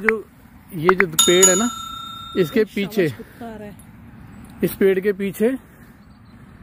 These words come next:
Speaker 1: दो बड़े-बड़े, इससे बड़े-बड़े ground हैं दो और।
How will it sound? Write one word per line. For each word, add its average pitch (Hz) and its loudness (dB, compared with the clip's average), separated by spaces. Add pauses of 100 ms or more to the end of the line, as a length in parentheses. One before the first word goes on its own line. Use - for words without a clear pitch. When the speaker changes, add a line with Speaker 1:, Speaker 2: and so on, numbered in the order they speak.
(500)
Speaker 1:
दो 175 4
बड़े-बड़े, 196 2
इससे 214 0
बड़े-बड़े 196 2
ground 170 0
हैं 135 -2
दो 135 0
और। 123 -2